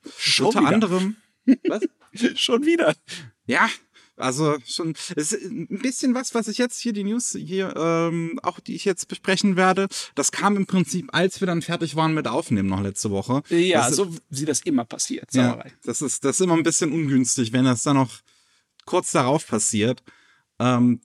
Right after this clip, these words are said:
Speaker 2: Dunny Books ist ein Verlag, die normalerweise nur Comics rausbringen in Deutschland. Die wollen jetzt aber auch in Zukunft Manga rausbringen und haben sich die ersten zwei rausgesucht.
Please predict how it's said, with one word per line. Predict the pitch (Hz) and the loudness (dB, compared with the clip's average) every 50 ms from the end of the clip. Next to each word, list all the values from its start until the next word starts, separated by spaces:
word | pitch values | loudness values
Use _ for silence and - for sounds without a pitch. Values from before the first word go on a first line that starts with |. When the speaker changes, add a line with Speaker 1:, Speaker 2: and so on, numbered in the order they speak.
| _ - | _ -2
Speaker 2:
Dunny | 156 151 190 226 220 196 | 0 2 4 4 2 2
Books | - - 220 269 262 - - - | 2 0 0 0 0 -2 -4 -4
ist | - - 156 - - | -4 -4 -4 -2 -2
ein | 185 | -4
Verlag, | 151 - 170 147 139 147 160 233 240 - | -2 0 0 0 0 2 0 -2 -2 -2
die | - 170 | -2 -2
normalerweise | 165 143 135 143 143 190 220 180 165 160 185 180 147 - 160 | 0 0 0 0 0 0 0 0 2 0 0 0 0 0 0
nur | 160 156 175 - - | 0 0 -2 -4 -4
Comics | - - 170 208 254 254 - - 165 | -4 -2 0 2 0 0 0 -4 -4
rausbringen | - 156 226 233 - - - 202 226 214 - | -2 -2 -2 -4 -4 -4 -2 -2 -2 0 -2
in | 180 160 | -4 -6
Deutschland. | 175 147 175 196 - - - 196 185 185 202 208 - - - - - - - - _ 139 | -4 -4 -4 -4 -6 -6 -6 -4 -4 -4 -4 -6 -8 -14 -20 -20 -20 -20 -20 -16 _ -6
Die | 160 202 240 269 254 180 139 | -2 2 2 2 2 0 -2
wollen | 139 139 180 220 220 208 | -2 0 2 2 2 2
jetzt | 185 185 180 - - - - | 0 -2 -4 -6 -6 -4 -2
aber | 127 151 156 165 - - | 0 0 2 0 0 0
auch | 143 156 - - | 0 -2 0 -2
in | 143 139 | -2 -2
Zukunft | - - 165 170 - - 156 135 - - | -2 -4 -6 -6 -4 -6 -6 -6 -2 0
Manga | 123 123 156 185 170 131 | 2 2 4 4 4 2
rausbringen | 104 85 98 101 104 - - - 101 104 104 | 2 0 -2 -4 -6 -8 -8 -8 -6 -6 -4
und | 95 104 98 | -4 -2 0
haben | 117 139 170 160 | 0 2 2 0
sich | 139 165 156 - | 0 -4 -6 -6
die | - 76 | -6 -4
ersten | 107 120 147 175 - - 170 - | -2 -2 -2 -2 -2 -2 -2 -2
zwei | - - 127 131 131 | -2 0 0 0 0
rausgesucht. | 107 110 127 135 - - 113 104 117 110 104 98 - - - | 0 0 0 -2 -2 -2 -4 -4 -2 -4 -4 -6 -10 -14 -20